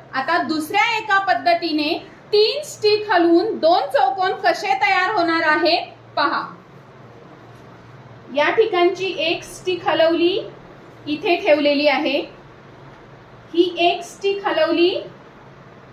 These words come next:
इथे ठेवलेली आहे. आणि ही एक स्टिक हलवली,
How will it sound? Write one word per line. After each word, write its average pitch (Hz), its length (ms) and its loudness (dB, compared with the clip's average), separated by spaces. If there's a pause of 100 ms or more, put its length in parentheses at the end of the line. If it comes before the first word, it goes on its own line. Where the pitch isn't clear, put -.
(220)
इथे 330 300 -2
ठेवलेली 294 540 -2
आहे. 294 400 0 (2750)
आणि 262 180 -6
ही 330 360 0
एक 311 240 -2
स्टिक - 420 -6
हलवली, 285 460 0